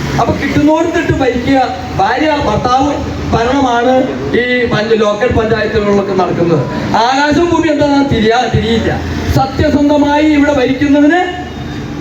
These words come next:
വികസനോന്മുഖമായ ഭരണം നടത്തുന്നതിന്,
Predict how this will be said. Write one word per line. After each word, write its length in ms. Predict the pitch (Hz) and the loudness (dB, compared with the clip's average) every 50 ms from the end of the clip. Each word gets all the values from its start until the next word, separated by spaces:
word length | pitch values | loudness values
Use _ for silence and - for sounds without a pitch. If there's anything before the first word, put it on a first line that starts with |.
| - - - | -8 -4 -4
വികസനോന്മുഖമായ 1000 | 233 262 311 311 294 311 311 311 311 311 285 285 302 311 302 302 294 302 302 311 | -2 0 0 0 2 2 2 2 2 2 2 2 2 2 2 2 2 2 2 0
ഭരണം 480 | 294 285 - 240 247 262 285 311 302 294 | 0 0 0 0 0 0 2 4 4 4
നടത്തുന്നതിന്, 640 | 294 294 - - 302 294 294 302 311 311 330 339 | 4 2 2 2 2 4 4 4 4 2 2 0